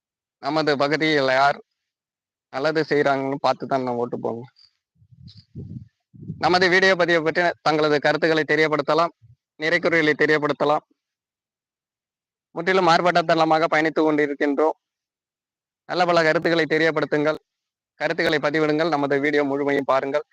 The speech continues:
பார்க்கக்கூடிய நேரலையானது நமது விவசாய பகுதியில் இருந்து, நமது கிராமத்தில் இருந்து நண்பர்களே.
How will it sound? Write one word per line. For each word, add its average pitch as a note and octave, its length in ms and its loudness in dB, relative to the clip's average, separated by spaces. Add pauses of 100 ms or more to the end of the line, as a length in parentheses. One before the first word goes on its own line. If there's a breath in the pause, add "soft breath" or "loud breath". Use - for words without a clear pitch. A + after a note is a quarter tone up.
(320 soft breath)
பார்க்கக்கூடிய E3 520 0
நேரலையானது D3+ 600 0
நமது C#3+ 300 0
விவசாய C#3+ 400 0 (1200)
பகுதியில் D3+ 440 0
இருந்து, C#3+ 260 2 (340)
நமது D#3 300 2
கிராமத்தில் D3 460 0
இருந்து C3 260 -2
நண்பர்களே. A#2+ 420 -2